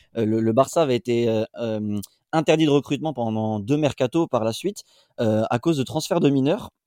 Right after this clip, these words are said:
Euh, donc, ils avaient, le, le règlement avait mal été fait à, à l'époque dans ce, dans, dans ce transfert de mineurs. Et Kubo faisait partie de ces joueurs-là.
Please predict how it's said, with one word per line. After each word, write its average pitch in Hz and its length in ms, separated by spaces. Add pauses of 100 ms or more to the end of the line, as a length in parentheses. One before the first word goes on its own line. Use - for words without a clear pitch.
(220)
Euh, 101 760
donc, 101 240
ils 117 60
avaient, 104 240
le, 107 340
le 107 140
règlement 127 400
avait 110 160
mal 143 160
été 139 180
fait 143 280
à, 110 100
à 110 160
l'époque 117 420
dans 104 260
ce, 107 420 (500)
dans, 110 100
dans 110 160
ce 110 140
transfert 131 340
de 120 80
mineurs. 123 300
Et 175 160
Kubo 175 260
faisait 151 220
partie 151 240
de 160 80
ces 139 160
joueurs-là. 123 380